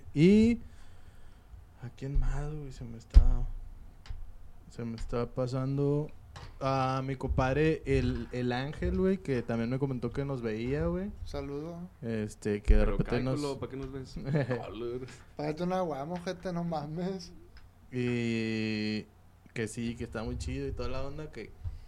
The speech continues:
Speaker 1: que
Speaker 2: Aquí andamos para lo que
Speaker 1: Traemos
Speaker 2: se
Speaker 1: cotorreo.
Speaker 2: ofrezca.
Speaker 1: Eh, <laughs>
Speaker 2: Cobramos. Ese es el pedo, cobramos.
Speaker 3: Ni pagando, güey.
Speaker 2: En caguamas. En vapes.
Speaker 3: Pero
Speaker 1: Y
Speaker 3: es
Speaker 1: pues
Speaker 3: trabajo,
Speaker 1: ya.
Speaker 3: güey.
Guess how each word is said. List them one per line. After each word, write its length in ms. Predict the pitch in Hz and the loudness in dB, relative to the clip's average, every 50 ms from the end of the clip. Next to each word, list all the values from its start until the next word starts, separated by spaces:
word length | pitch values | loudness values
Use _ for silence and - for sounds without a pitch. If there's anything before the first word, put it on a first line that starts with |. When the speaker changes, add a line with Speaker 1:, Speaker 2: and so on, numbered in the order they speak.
| - - - | -14 -14 -12
Speaker 1:
que 460 | 214 202 196 196 190 196 196 202 - - - - - - - - | -12 -12 -12 -12 -12 -14 -16 -16 -18 -20 -20 -20 -20 -12 -4 -2
Speaker 2:
Aquí 200 | 170 165 165 214 | -2 2 4 4
andamos 380 | 233 233 226 220 233 262 269 254 | 6 8 8 8 8 8 6 4
para 180 | 277 262 247 | 4 6 6
lo 60 | 233 | 6
que 80 | 226 214 | 4 2
Speaker 1:
Traemos 200 | 190 202 175 165 | 2 2 2 4
Speaker 2:
se 60 | - | 4
Speaker 1:
cotorreo. 320 | 185 196 226 - 107 240 240 | 4 4 2 2 4 4 4
Speaker 2:
ofrezca. 180 | 233 226 220 - - - - - - - - - - - - - | 2 2 -2 -4 -8 -8 -10 -12 -14 -16 -16 -18 -18 -16 -8 -2
Speaker 1:
Eh, 800 | 131 123 123 123 123 120 120 117 117 117 113 113 113 110 113 107 - - - - - - - - - - | 0 2 4 4 6 6 6 6 6 4 4 4 2 2 0 -2 -6 -16 -20 -20 -20 -20 -20 -20 -6 4
<laughs> 600 | - - 180 - 208 202 - 349 403 - 302 262 - - - - - - | 6 8 10 12 12 12 12 8 4 4 2 -2 -2 -4 -14 -18 -8 2
Speaker 2:
Cobramos. 760 | - 165 160 151 151 156 165 185 196 190 160 143 135 - - - - - - | 4 6 6 6 6 6 4 4 4 0 -4 -6 -8 -10 -14 -20 -20 -18 -14
Ese 240 | 139 135 135 151 180 | -12 -12 -10 -8 -6
es 40 | 214 | -4
el 120 | 226 208 180 | -4 -4 -4
pedo, 360 | 175 160 143 139 135 127 127 | -6 -6 -4 -4 -4 -6 -8
cobramos. 680 | - 139 131 127 123 127 131 131 131 - - - - - - | -10 -12 -10 -10 -10 -12 -12 -12 -14 -18 -20 -20 -20 -18 -16
Speaker 3:
Ni 380 | 143 127 117 110 104 101 101 98 | -12 -10 -10 -10 -8 -8 -10 -10
pagando, 600 | - - 90 90 90 92 - 110 123 131 123 113 | -12 -14 -18 -18 -18 -18 -16 -14 -12 -12 -12 -14
güey. 120 | 110 110 113 107 - - - - | -16 -18 -20 -20 -20 -20 -20 -16
Speaker 2:
En 120 | 156 147 | -16 -10
caguamas. 600 | - 151 147 135 131 135 147 165 151 - - - - - - - - - - - - - - - - - - - - - - - - - - - - - - - - - - | -6 -6 -4 -2 -2 -4 -4 -4 -6 -6 -6 -8 -12 -16 -18 -18 -18 -18 -20 -20 -20 -20 -20 -20 -20 -20 -20 -20 -20 -20 -20 -20 -20 -20 -16 -16 -14 -16 -16 -18 -20 -20 -16
En 160 | 143 139 139 | -12 -12 -10
vapes. 420 | 131 131 131 135 - - - - - - - - - - - - - - - - - - - - - - - - - - - - - - - | -8 -8 -10 -10 -14 -16 -20 -20 -20 -20 -20 -20 -20 -20 -20 -20 -20 -20 -20 -20 -16 -14 -12 -12 -12 -14 -16 -18 -20 -20 -20 -14 -6 -4 -2
Speaker 3:
Pero 140 | - 135 135 | 0 0 0
Speaker 1:
Y 20 | |
Speaker 3:
es 60 | - - | 2 2
Speaker 1:
pues 120 | 127 120 | 2 2
Speaker 3:
trabajo, 160 | 120 113 - 131 | 2 2 0 -2
Speaker 1:
ya. 120 | 147 156 | -2 -4
Speaker 3:
güey. 200 | 143 98 98 104 | -6 -8 -12 -16